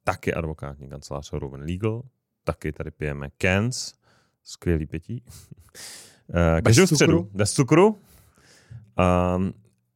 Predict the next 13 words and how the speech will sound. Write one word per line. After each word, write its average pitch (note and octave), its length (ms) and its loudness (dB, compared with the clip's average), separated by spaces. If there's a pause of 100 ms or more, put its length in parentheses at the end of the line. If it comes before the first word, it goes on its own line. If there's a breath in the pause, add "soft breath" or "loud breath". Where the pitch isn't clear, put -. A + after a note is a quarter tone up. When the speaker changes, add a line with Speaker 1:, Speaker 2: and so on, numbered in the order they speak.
(180)
Speaker 1:
každou A#2 240 2
středu G#2+ 240 -2
poslouchejte G2 580 -4
náš G2 440 -4
nový F#2 220 -10
formát, D2 480 -14 (240)
někdy D#2+ 260 -8
i - 80 -14
čtvrtek, - 440 -14
někdy E2 220 -10
i - 80 -8
v - 120 -20
úterý. F2+ 420 -6